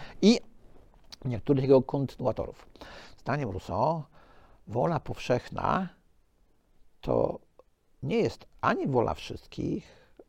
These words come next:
ani wola większości, bo to nie jest wola ludzi, których można policzyć. Wola powszechna to wola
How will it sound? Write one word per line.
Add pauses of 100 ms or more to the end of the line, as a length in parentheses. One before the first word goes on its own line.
(120)
ani
wola
większości, (320)
bo
to
nie
jest
wola (440)
ludzi, (400)
których
można
policzyć. (720)
Wola
powszechna
to
wola